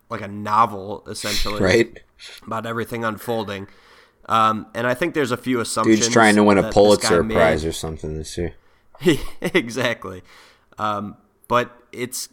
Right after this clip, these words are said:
Speaker 1: it's weird to think about, and this dynasty has gone on for so long that it,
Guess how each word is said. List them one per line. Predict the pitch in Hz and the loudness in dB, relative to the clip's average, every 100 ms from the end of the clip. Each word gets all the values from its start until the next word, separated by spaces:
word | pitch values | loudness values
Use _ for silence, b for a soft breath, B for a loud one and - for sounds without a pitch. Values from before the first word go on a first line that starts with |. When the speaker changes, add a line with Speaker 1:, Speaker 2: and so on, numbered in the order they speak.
| _ | _
Speaker 1:
it's | 110 104 | -12 -12
weird | 110 131 226 202 | -6 -4 -4 -4
to | 143 | -6
think | - 143 | -6 -6
about, | 123 110 104 98 - | -6 -4 -8 -8 -8
and | 117 113 113 107 _ b b b b b _ _ _ | -6 -6 -10 -14 _ b b b b b _ _ _
this | 101 151 170 | -6 -6 -6
dynasty | 117 113 127 143 131 123 | -4 -2 -2 -2 -8 -8
has | 113 101 | -8 -4
gone | 117 120 | -2 -2
on | 113 113 | -2 -8
for | - 101 | -12 -14
so | - 110 | -10 -8
long | 131 127 117 117 101 80 90 _ _ _ _ _ _ | -6 -6 -4 -4 -6 -10 -20 _ _ _ _ _ _
that | 101 110 107 104 - - - _ _ _ _ _ _ _ _ | -8 -6 -6 -8 -12 -18 -18 _ _ _ _ _ _ _ _
it, | - 123 | -14 -14